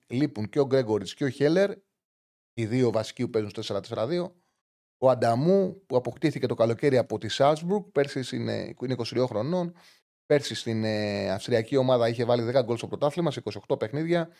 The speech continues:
Τον απέκτησε το καλοκαίρι, οκτώ εκατομμύρια ευρώ έδωσε η διοίκηση της Freiburg να τον αποκτήσει. Δεν έχει παίξει, δεκατρία λεπτά έχει πάρει μόλις στο πρωτάθλημα. Θα είναι η πρώτη εντεκαδάτη εμφάνιση. Γρήγορος είναι, είναι Νιγηριανός, έλει την προσοχή του. Εντάξει, ο...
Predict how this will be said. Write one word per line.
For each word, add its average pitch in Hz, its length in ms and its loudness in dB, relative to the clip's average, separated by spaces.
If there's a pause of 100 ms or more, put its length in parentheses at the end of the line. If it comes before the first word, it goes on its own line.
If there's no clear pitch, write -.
(300)
Τον 127 120 0
απέκτησε 123 420 -2
το 113 100 -6
καλοκαίρι, 113 600 0 (280)
οκτώ - 260 -2
εκατομμύρια 113 440 2
ευρώ 110 140 2
έδωσε 107 280 -2
η 98 40 -4
διοίκηση 104 300 -10
της - 180 -20
Freiburg 107 300 2
να 98 120 -6
τον 101 120 -6
αποκτήσει. 147 460 -4
Δεν 139 200 2
έχει - 180 -4
παίξει, 135 300 -4
δεκατρία 131 320 2
λεπτά 131 180 2
έχει 120 120 -4
πάρει 107 200 2
μόλις 107 300 -4 (300)
στο - 120 -14
πρωτάθλημα. 151 400 0
Θα 147 100 2
είναι 139 160 0 (240)
η 131 120 -4
πρώτη 127 280 0
εντεκαδάτη 113 520 0
εμφάνιση. 117 520 -2 (260)
Γρήγορος 120 500 2
είναι, 117 80 -2
είναι 123 120 -2
Νιγηριανός, 113 600 -2
έλει 131 100 0
την 113 100 -4
προσοχή 107 380 -10
του. 156 160 -14 (960)
Εντάξει, 107 360 -6
ο... 104 580 2